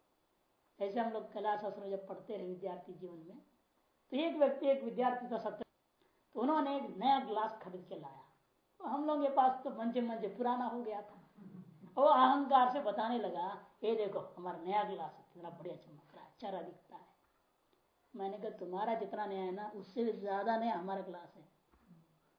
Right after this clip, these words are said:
ऐसे कैसे हो सकता है?" मैंने कहा, "देखो, देख रहे हो ना, यहाँ देखा ना आपने, वो पकड़ा मैंने, इसको इधर दे, यहाँ देख, ये नया हो गया।"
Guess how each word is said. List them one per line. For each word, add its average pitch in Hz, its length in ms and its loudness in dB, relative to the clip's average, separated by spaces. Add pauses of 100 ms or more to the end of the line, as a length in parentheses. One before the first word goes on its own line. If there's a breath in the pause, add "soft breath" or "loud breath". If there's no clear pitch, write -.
(800)
ऐसे 247 200 2
कैसे 254 220 2
हो 240 120 6
सकता 214 300 -6
है?" - 120 -14 (560)
मैंने 190 180 -2
कहा, 196 80 -4
"देखो, 185 420 -8 (360)
देख 220 140 -2
रहे 240 100 2
हो 233 80 2
ना, - 280 -6 (500)
यहाँ 208 160 -2
देखा 220 200 0
ना 285 60 4
आपने, 240 340 -2 (1000)
वो 175 120 -8
पकड़ा 220 340 -4
मैंने, 240 140 -4
इसको 185 180 -12
इधर 160 120 -14
दे, - 200 -20 (400)
यहाँ 180 180 -4
देख, 170 100 -14 (1300)
ये 208 60 -6
नया 185 220 -2
हो 165 120 -6
गया।" 156 200 -10